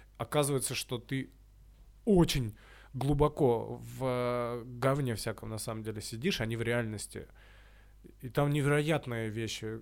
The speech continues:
про то, как предавая себя. Предавая себя, это, значит, когда ты вдруг почувствовал, что, типа, надо пойти помочь соседу, а потом думаешь: "Да ну его". И через пять минут ты уже будешь думать, что сосед мудак. И я понял, что это реально так и есть, что твой мозг, как только ты принял решение,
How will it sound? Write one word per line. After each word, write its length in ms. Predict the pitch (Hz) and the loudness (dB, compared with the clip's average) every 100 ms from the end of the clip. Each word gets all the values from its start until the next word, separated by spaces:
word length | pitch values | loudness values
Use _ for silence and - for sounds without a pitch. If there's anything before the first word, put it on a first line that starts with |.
| - | -6
про 120 | 123 | -6
то, 140 | 120 131 | -4 -4
как 220 | 131 - - - - - - - | -4 -6 -20 -20 -20 -20 -18 -2
предавая 600 | 127 123 135 139 127 117 | 0 2 2 4 4 2
себя. 540 | - 120 113 170 214 - | 0 -2 0 0 0 2
Предавая 280 | 147 175 180 | 8 10 10
себя, 180 | 247 | 8
это, 120 | 254 151 | 8 8
значит, 200 | 160 - | 2 4
когда 200 | 156 160 | 4 6
ты 80 | 160 | 6
вдруг 200 | 170 - | 2 8
почувствовал, 400 | 175 262 - 165 | 8 8 0 -2
что, 140 | 160 | -2
типа, 200 | 160 147 | -2 0
надо 200 | 139 123 | 2 4
пойти 240 | 135 131 - | 4 2 2
помочь 340 | 139 139 117 | 2 2 0
соседу, 420 | - 120 135 117 | 0 0 2 0
а 20 | 123 | 2
потом 200 | 170 143 | 2 4
думаешь: 120 | 139 | 2
"Да 60 | 220 | 2
ну 60 | |
его". 120 | 170 - _ _ - | 2 0 _ _ -4
И 100 | 151 | 4
через 200 | 208 - | 4 6
пять 160 | 160 | 6
минут 200 | 202 240 | 6 6
ты 60 | 147 | 6
уже 100 | 156 | 6
будешь 180 | 160 139 | 4 6
думать, 240 | 196 160 | 6 6
что 120 | - | 4
сосед 340 | 127 147 190 - | 2 6 6 6
мудак. 500 | 123 123 156 104 - - - - 139 | 0 6 4 4 -4 -20 -20 -4 8
И 80 | |
я 120 | 175 180 | 12 12
понял, 240 | 233 175 | 12 10
что 160 | - 143 | 6 0
это 140 | - | 2
реально 280 | 143 196 143 | 4 4 4
так 240 | 160 - | 4 2
и 40 | 143 | 4
есть, 220 | 175 139 | 4 4
что 100 | 123 | 0
твой 240 | 120 143 | 2 4
мозг, 340 | 214 208 123 - - - - | 8 8 6 2 -12 -16 0
как 180 | 151 - | 0 8
только 200 | 185 143 | 8 8
ты 100 | 127 | 2
принял 360 | 165 180 160 | 4 6 8
решение, 600 | 147 143 208 247 185 110 | 8 8 8 8 6 -2